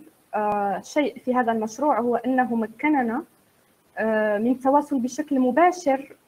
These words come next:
آه، مع المشاركين الجدد الذين عادة ما نتواصل معهم فقط خلف الشاشة، وهذا شيء مهم جدًا، لأن التوجيهات الإداري أحيانًا، آه،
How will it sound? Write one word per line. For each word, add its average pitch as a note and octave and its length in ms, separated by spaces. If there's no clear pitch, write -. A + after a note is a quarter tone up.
آه، G3 1040
مع G#3+ 180
المشاركين A#3 760
الجدد B3+ 400
الذين A#3+ 360
عادة C4+ 440
ما B3+ 200
نتواصل B3 460
معهم A3+ 260
فقط - 320
خلف B3 240
الشاشة، G#3 460
وهذا D4+ 320
شيء D4 280
مهم B3+ 320
جدًا، G#3+ 360
لأن A#3 480
التوجيهات C#4+ 580
الإداري B3 540
أحيانًا، A3 540
آه، G#3 240